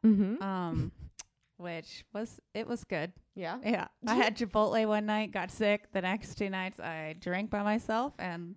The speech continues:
Speaker 2: uh, that was that.
Speaker 1: And there was
Speaker 2: But the
Speaker 1: pizza.
Speaker 2: dogs loved it.
Speaker 1: Yeah.
Speaker 2: Um, yep, the dogs were great. It took Catch a little bit to warm up to me.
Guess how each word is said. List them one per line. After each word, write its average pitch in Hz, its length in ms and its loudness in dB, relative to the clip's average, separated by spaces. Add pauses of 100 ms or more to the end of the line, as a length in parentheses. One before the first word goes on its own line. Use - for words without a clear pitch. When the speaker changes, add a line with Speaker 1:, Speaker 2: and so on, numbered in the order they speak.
Speaker 2:
uh, 180 420 -4
that 190 340 -4
was 240 380 -4
that. 190 500 0 (280)
Speaker 1:
And 190 140 -6
there 175 80 -6
was 185 80 -8
Speaker 2:
But 214 160 2
the 208 80 4
Speaker 1:
pizza. 202 80 4
Speaker 2:
dogs 214 300 6
loved 170 280 -2
it. 208 200 2 (260)
Speaker 1:
Yeah. 180 360 4
Speaker 2:
Um, 175 220 -4 (320)
yep, 180 440 2
the 190 160 0
dogs 190 280 0
were 180 100 0
great. 160 280 -4
It 175 100 -4
took 220 180 0
Catch 208 260 2
a 208 80 2
little 196 200 4
bit 190 300 2
to 185 300 0
warm 180 260 -2
up 175 160 -2
to 214 120 -4
me. 226 180 -4